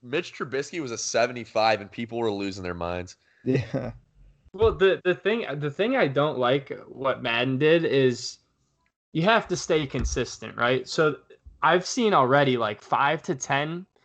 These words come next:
Speaker 3: players that they're not elite per se, but they're in the upper tier of, of better at their position. And these guys have,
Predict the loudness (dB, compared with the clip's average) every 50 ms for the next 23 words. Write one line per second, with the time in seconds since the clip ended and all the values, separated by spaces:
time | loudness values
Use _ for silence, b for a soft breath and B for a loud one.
0 | _ _ _ _ _ _ -2 0 2 2 2 2 2 0 0 0 -2 -6 -8 -6
1 | -4 0 2 2 4 4 2 0 -2 -4 -4 -6 -6 -8 -10 -8 -8 -8 -8 -6
2 | -4 -4 -2 -2 -2 -4 -2 0 2 2 2 2 2 0 2 2 0 0 0 -6
3 | -6 -8 -6 -6 -4 -2 0 0 0 -2 -2 -6 -10 _ -10 -10 -10 -8 -6 -4
4 | -4 -2 -2 0 -2 -2 -2 -4 -6 -6 -6 -8 -8 -6 -6 -6 -4 -4 -4 -4
5 | -4 -4 -4 -4 -2 -2 -4 -2 0 0 0 4 4 4 4 4 2 -2 -4 -4
6 | -4 -4 -6 -10 -16